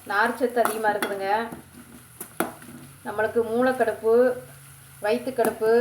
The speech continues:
இதெல்லாம் வந்து வராம தடுக்குங்க. வயிப்புண்ணு, வயிறு புண்ணு, வாய் புண்ணு, இன்னும் நிறைய பல பல சொல்லிட்டே போலாங்க.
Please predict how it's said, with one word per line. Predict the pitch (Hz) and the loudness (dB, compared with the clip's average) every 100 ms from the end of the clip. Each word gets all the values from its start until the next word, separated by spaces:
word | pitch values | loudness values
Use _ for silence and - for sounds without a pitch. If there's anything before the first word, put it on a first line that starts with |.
| 233 - - - 240 | 2 -4 -16 -14 -12
இதெல்லாம் | 226 214 226 247 | -2 0 2 2
வந்து | 220 254 233 | 2 2 4
வராம | 208 220 226 233 285 285 | 4 4 2 2 0 0
தடுக்குங்க. | 214 220 214 214 220 | -2 -2 -2 0 2
வயிப்புண்ணு, | 202 226 233 214 214 202 | 0 -2 -6 -6 -4 -2
வயிறு | 208 240 233 | 0 0 -2
புண்ணு, | 208 208 220 208 | -6 -4 -2 0
வாய் | 202 233 | 0 0
புண்ணு, | 214 208 208 214 214 - - - - - - - - - - - - - - - - - | -4 -8 -6 -6 -8 -14 -20 -20 -20 -20 -20 -20 -12 -10 -10 -18 -20 -20 -18 -18 -18 -16
இன்னும் | 208 254 254 | -6 -2 0
நிறைய | 196 214 254 269 | 2 4 2 4
பல | 214 220 226 | 4 4 4
பல | 240 - | 2 2
சொல்லிட்டே | 214 220 240 247 | -2 0 2 2
போலாங்க. | 226 214 208 196 | 2 2 2 2